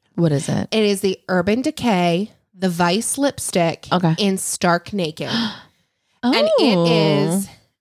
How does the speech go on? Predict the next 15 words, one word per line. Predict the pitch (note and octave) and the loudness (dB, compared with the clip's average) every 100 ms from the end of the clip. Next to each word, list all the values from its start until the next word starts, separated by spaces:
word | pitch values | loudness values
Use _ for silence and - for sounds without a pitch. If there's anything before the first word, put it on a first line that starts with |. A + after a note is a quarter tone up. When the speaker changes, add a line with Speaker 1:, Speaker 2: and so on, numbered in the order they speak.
| _ _ _ _ _ _ | _ _ _ _ _ _
Speaker 2:
just | G#3+ A#3+ - | -6 -6 -4
a | A3+ | -10
beautiful, | E3+ F#3 F3 F3 F#3+ B3+ D4+ D4 D4+ D4 C#4+ D4 D4 - - _ _ | -12 -14 -14 -6 0 2 0 -2 0 2 2 0 -4 -10 -20 _ _
creamy | - - A3 A#3+ C4 B3+ B3+ B3 B3 | -16 -12 -6 -2 0 0 0 0 -2
nude | A#3+ G3+ G3+ G#3+ G#3 | -2 0 0 -2 -6
color. | - G3+ F#3 F#3 G3+ G#3+ | -10 -6 -4 -2 -2 -2
Speaker 1:
So | C#4 | 0
that's | D4 G4 | 0 0
almost | G4+ G#4+ E4+ | 0 0 0
more | D4 C#4+ | 2 2
of, | A#3 | 2
like, | G#3 F#3 F3+ - - - - | 2 2 0 -6 -12 -14 -8
flip | - B3 | -4 -2
it | |
around. | C4+ C4+ C#4 C#4 | 0 0 0 -4